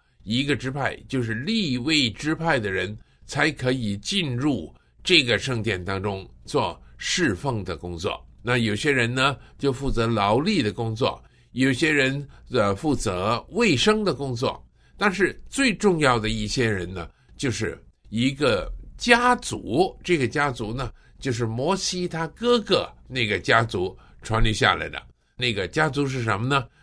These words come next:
那个就是亚伦的家族。那么亚伦的家族的人呢，才可以做那个大祭司。就是在那个地方呢，他们有一个献祭的举动。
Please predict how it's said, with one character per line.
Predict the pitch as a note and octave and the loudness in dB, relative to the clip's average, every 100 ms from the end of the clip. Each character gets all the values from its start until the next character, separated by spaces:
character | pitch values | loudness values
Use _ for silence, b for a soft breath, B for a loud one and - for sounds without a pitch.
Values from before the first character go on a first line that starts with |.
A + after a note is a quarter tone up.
| b | b
那 | B2+ C3 | 0 2
个 | G#2+ | 2
就 | G#2 | 0
是 | F#2+ G#2 E2 - - | -2 -2 -4 -8 0
亚 | A2 F#2 | 4 6
伦 | F2 F#2+ A#2+ A3 | 4 0 0 4
的 | F#3+ | 2
家 | C3+ A2 | 4 0
族。 | G2 D#2+ C#2 - - _ _ | -2 -8 -10 -16 -20 _ _
那 | - G3 | -6 0
么 | E3+ | 4
亚 | C3 G#2+ | 6 6
伦 | G#2 | 6
的 | E3+ E3 | 2 2
家 | E3 D3+ | 2 0
族 | D3 B2+ | 0 -2
的 | A#2+ | -2
人 | G2+ F#2 | -2 -2
呢， | G#2 F#2+ b - | -4 -8 b -14
才 | - A2 | -4 -4
可 | G#2+ G#2+ | -2 -4
以 | G2+ E2 | -6 -6
做 | G2+ G#2 D2 - b - | -2 0 -2 -10 b -12
那 | G#2 | -10
个 | F2 D#2+ - | -8 -10 -2
大 | D#3+ - B2 - | -2 -2 -8 -8
祭 | - G2 | -6 -6
司。 | - - F#2 - _ b b b | -4 -4 -6 -8 _ b b b
就 | - | 0
是 | D3+ | 0
在 | C3+ D3 C3+ | 2 2 2
那 | D#3 | 2
个 | C#3+ | 2
地 | C3+ C3 | 0 -2
方 | C#3+ | -2
呢， | D3 C#3 - | -2 -4 -8
他 | D3 D3 | -6 -4
们 | C#3 | -2
有 | G#2+ | -4
一 | E2+ G#2+ | -4 -6
个 | A2 | -6
献 | - - A3 B2 G#2+ | -4 0 0 0 -4
祭 | A2+ A#3 F#3+ | 0 6 6
的 | A#2 G2+ | 4 -2
举 | - E2 | -6 -8
动。 | D#2+ G2+ | -4 -6